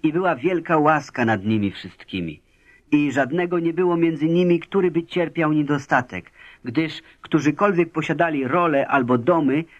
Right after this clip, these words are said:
sprzedawali i przynosili pieniądze za to, co sprzedali. I kładli u nóg apostołów i rozdawano każdemu, ile komu było potrzeba.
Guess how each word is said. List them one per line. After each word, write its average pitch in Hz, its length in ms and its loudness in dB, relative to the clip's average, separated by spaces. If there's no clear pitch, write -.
sprzedawali 180 760 0
i 175 60 -4
przynosili 175 520 0
pieniądze 160 480 -2
za 143 180 -2
to, 143 140 -8
co 135 140 -8
sprzedali. 147 580 0
I 147 80 0
kładli 156 440 -2
u 151 140 2
nóg 175 280 0
apostołów 170 720 -2
i 165 160 2
rozdawano 175 580 2
każdemu, 175 600 0
ile 190 240 -4
komu 170 340 0
było 147 240 0
potrzeba. 127 540 -6